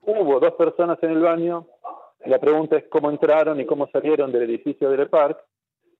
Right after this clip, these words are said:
y quiere decir que hubo una planificación, y la pregunta es quién planificó, cómo se hizo, eh, cómo se cometió este, este asesinato.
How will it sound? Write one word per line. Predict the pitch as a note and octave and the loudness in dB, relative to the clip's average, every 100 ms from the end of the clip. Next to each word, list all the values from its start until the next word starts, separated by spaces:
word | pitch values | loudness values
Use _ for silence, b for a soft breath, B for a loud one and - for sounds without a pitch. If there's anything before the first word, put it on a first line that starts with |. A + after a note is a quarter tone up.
| _ _ _ | _ _ _
y | - C3 - | -8 -8 -8
quiere | _ - C#3+ | _ -2 -2
decir | - D3+ | -2 -2
que | D3 | -2
hubo | |
una | D3 C#3+ | 0 0
planificación, | - C#3 C3+ C#3+ D#3+ - F3 D#3 C#3+ D#3 - | 0 -2 -2 -4 -4 -2 0 0 0 -8 -6
y | |
la | B2+ | -4
pregunta | A#2+ C3+ C3+ C3+ | -2 -4 -4 -8
es | - | -8
quién | - D3+ | -4 -2
planificó, | C#3 B2+ B2+ C3+ - C#3+ C3+ - | -2 -4 -4 -10 -4 -2 -2 -4
cómo | - E3 D#3 - | 0 0 0 -4
se | C3+ | -6
hizo, | C3 - C#3 C3+ _ _ _ _ | -6 -4 -6 -6 _ _ _ _
eh, | B2+ A#2+ A2+ A2 | -4 -2 -2 -4
cómo | - D#3 | -4 -4
se | D#3 | -4
cometió | D3 C3 - C#3+ D3+ | -6 -4 0 0 0
este, | C#3 B2+ - C3 C3 B2 A#2+ | -2 -6 -4 -4 -2 -4 -6
este | A#2 _ B2 A#2 | -8 _ -4 -2
asesinato. | - - A#2+ A2 G2 - - | -4 -10 -10 -8 -8 -8 -10